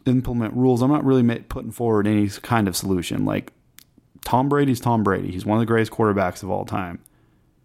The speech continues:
But it's hard to think that all this time there hasn't been another team that's gotten it figured out. And then you look at the N B A, like,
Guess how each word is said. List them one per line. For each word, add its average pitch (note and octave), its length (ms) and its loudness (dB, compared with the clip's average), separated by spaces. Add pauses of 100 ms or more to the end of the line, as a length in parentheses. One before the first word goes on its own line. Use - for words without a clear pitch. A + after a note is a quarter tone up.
(680)
But G2+ 520 -2 (2000)
it's - 160 -8
hard E3+ 420 -2
to C3 100 2
think D#3 340 -2
that A#2 220 -2 (840)
all C#3+ 240 2
this C#3 220 2
time C#3+ 460 0
there B2 140 2
hasn't C3 340 0
been B2 160 2
another A#2+ 320 2
team C#3 320 0
that's - 200 -6
gotten - 300 -2
it - 80 -14
figured C3+ 380 -6
out. G3+ 320 -6 (1900)
And C3 120 2
then C#3 120 2
you D3 120 4
look D3 160 -2
at C#3 100 -2
the C3+ 120 2
N C3+ 100 4
B A2+ 140 4
A, D#3 280 0
like, - 280 -4